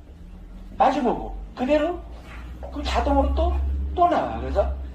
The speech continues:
이제 구멍으로 이렇게 들어와. 이렇게 파트너 있으신 분들은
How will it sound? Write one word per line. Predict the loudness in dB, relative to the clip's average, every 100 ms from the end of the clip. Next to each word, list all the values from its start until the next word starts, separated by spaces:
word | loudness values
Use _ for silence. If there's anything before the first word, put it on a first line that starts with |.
| -14 -12
이제 | -8 -8
구멍으로 | -8 -4 -2 -2 -4
이렇게 | -6 -6
들어와. | -4 -2 -2 -2 -12
이렇게 | -14 -10 -8
파트너 | -4 0 2
있으신 | 0 -2 -6 -6
분들은 | -4 -2 -2